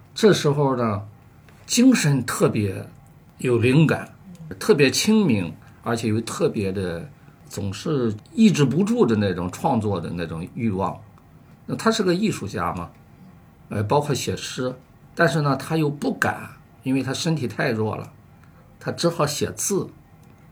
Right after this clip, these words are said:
就写毛笔字。毛笔字一下子就长进了。他最主要是得到了一种精神的愉悦，他觉得人，这才是人。他写了个断食日记，就是这，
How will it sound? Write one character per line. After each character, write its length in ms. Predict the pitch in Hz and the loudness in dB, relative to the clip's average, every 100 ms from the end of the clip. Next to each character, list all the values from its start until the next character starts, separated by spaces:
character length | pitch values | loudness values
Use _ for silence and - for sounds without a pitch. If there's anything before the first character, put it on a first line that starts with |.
| - | -16
就 120 | 120 | -14
写 220 | - - | -8 -6
毛 160 | 101 117 | -4 -4
笔 140 | 101 | -4
字。 280 | 82 165 117 - - - - - - - - | -8 -10 -10 -12 -20 -20 -20 -20 -20 -20 -12
毛 200 | - 123 | -2 -2
笔 120 | 110 | 0
字 220 | 98 - | -4 -4
一 40 | 127 | -2
下 220 | 139 202 | 0 2
子 120 | 131 | 2
就 100 | 110 | 2
长 260 | 110 107 82 | -2 -6 -8
进 200 | 107 92 | -8 -8
了。 80 | - - - - - - | -10 -18 -20 -20 -20 -14
他 120 | 143 | -8
最 260 | 156 - 196 | -6 -2 0
主 160 | - 95 | 0 -2
要 120 | 98 | -2
是 100 | 113 | -4
得 240 | 107 110 | -4 -2
到 140 | 120 123 | -2 0
了 100 | 104 | 0
一 80 | |
种 180 | 95 95 | -2 -6
精 200 | 101 214 226 | -2 0 2
神 160 | 156 | 0
的 60 | 107 | -2
愉 320 | 92 95 117 | -2 -4 -2
悦， 280 | 165 180 98 - - - - - - | 2 2 0 -8 -20 -20 -20 -20 -20
他 140 | 165 | -12
觉 180 | 151 127 | -6 -4
得 120 | 127 | -2
人， 480 | 110 107 113 143 143 - - - - | -4 0 0 0 -2 -8 -20 -20 -6
这 100 | 170 | -2
才 160 | 147 107 | -2 -2
是 160 | - | -6
人。 240 | 87 87 92 - - - - - - - - - - | -8 -10 -14 -20 -20 -20 -20 -20 -20 -20 -20 -20 -10
他 120 | - | -6
写 220 | 170 - | -4 -2
了 80 | 101 | -2
个 80 | 113 | -2
断 220 | 123 147 | 0 -2
食 180 | 107 - | -2 -4
日 180 | 135 127 | -4 -6
记， 260 | - 139 - - - | -6 -8 -10 -20 -8
就 120 | 104 | -6
是 160 | 104 | -6
这， 180 | - 127 | -4 -2